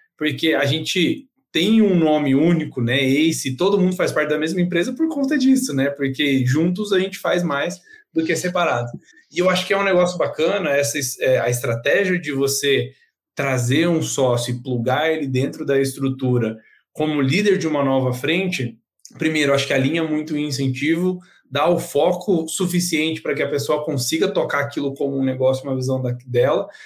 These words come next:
e dá uma, uma sinergia suficiente pra que essa pessoa consiga contribuir pro todo,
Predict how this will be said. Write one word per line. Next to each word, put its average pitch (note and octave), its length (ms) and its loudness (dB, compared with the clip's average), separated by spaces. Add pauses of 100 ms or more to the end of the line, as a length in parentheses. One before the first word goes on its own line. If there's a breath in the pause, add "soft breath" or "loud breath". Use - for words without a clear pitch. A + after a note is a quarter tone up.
(200 loud breath)
e F3+ 140 0
dá E3+ 500 0
uma, D#3+ 460 2
uma C#3+ 200 -4
sinergia D3+ 840 0
suficiente D3 680 -4
pra E3 160 -2
que E3 100 -2
essa D#3+ 160 -6
pessoa E3 420 -2
consiga D#3+ 460 -2
contribuir G3 760 0
pro A#3+ 120 -8
todo, D#3+ 400 0